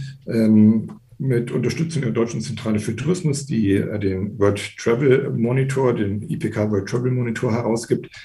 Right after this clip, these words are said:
wissen wir sehr genau aufgrund einer Umfrage aus dem Ausland, ähm, wie hoch die Reiseabsichten der Menschen sind, um wieder geschäftlich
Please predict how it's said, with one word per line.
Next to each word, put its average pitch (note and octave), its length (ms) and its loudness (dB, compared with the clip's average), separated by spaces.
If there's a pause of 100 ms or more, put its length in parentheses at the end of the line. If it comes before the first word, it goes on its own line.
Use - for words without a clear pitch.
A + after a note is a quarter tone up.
(140)
wissen B2 300 2
wir B2 140 6
sehr G#2 220 2
genau C3 600 2
aufgrund G#2+ 360 -6
einer G2+ 220 -4
Umfrage A#2+ 520 0
aus G#2 140 -4
dem - 140 -8
Ausland, C3+ 540 0 (460)
ähm, A2 300 6
wie A2+ 100 6
hoch E3 220 6
die - 160 2
Reiseabsichten A#2+ 1120 -2
der A2 120 0
Menschen C3 320 -2
sind, A2+ 240 -4
um D#3+ 200 6
wieder C#3 280 4
geschäftlich A2 800 -6